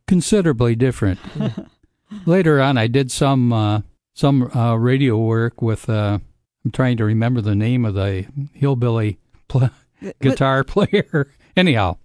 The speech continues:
Speaker 1: that's beside the point.
Speaker 3: <laughs>
Speaker 1: It was interesting experience. Used the G I Bill to, uh,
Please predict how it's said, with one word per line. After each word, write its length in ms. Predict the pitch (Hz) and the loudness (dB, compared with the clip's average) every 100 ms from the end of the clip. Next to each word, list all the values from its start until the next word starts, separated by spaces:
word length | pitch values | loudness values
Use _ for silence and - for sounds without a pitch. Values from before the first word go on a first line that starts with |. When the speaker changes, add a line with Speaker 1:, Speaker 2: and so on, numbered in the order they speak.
| - | -4
Speaker 1:
that's 180 | 135 - | -2 -2
beside 360 | 120 113 101 | -4 -2 -2
the 80 | 98 | -4
point. 320 | - - 285 | -6 -6 -4
Speaker 3:
<laughs> 1000 | 427 - 285 - - 277 - 226 - - - _ _ _ _ _ - | -4 -6 -6 -8 -6 -8 -6 -10 -10 -20 -20 _ _ _ _ _ -2
Speaker 1:
It 80 | |
was 260 | 185 151 120 | 2 2 0
interesting 560 | - 160 - 139 147 131 | 0 0 2 0 2 2
experience. 720 | 120 - 120 101 - - - _ _ _ _ _ - | 0 -2 0 0 -4 -10 -18 _ _ _ _ _ 0
Used 240 | 151 156 | 2 2
the 60 | 135 | 0
G 220 | 123 147 | 2 2
I 180 | 143 127 | 2 2
Bill 420 | 113 160 165 147 | 2 2 4 2
to, 420 | - 131 123 123 120 | 2 2 2 2 2
uh, 420 | 117 113 113 | 2 2 2